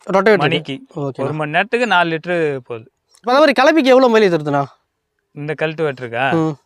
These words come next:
Speaker 2: கல்டிவேட்டருக்கும் அதே சேம் தான்.
Speaker 1: அதே சேம் தான்.
Speaker 2: ஆ.
Speaker 1: சரி, ஓகேண்ணா. இப்ப பார்த்தா டிப்பருக்குலாம் யூஸ் பண்ணீங்க, என்னென்ன வேலைக்கெல்லாம் யூஸ் பண்றீங்க?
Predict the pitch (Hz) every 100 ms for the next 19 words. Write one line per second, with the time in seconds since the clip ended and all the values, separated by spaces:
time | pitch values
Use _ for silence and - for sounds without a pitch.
0 | - 202 233 285 262 262 269 233 196 180
1 | 160 151 - 139 120 113 - - 156 185
2 | 165 143 139 131 127 117 - _ _ 180
3 | 180 185 233 247 294 285 339 311 269 -
4 | 233 214 240 285 220 208 185 180 156 160